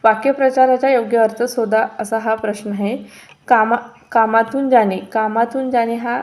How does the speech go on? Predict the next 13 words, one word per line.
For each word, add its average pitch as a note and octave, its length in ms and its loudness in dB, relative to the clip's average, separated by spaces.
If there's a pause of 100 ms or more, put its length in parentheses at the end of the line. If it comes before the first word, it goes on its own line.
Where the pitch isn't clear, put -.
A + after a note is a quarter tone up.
(320)
वाक्यप्रचार A#3+ 720 0
आहे. G#3+ 220 -2
कामातून G#3+ 680 -2
जाणे G#3 240 -2
याचा A3 420 -4 (220)
योग्य A3+ 280 0
अर्थ A3 260 0
होते A3 380 -2
निरुपयोगी A3 1040 -6 (560)
होणे. G#3+ 260 0 (580)
त्यानंतरचा B3+ 560 2
प्रश्न B3+ 340 -2
बघूया G#3+ 380 -2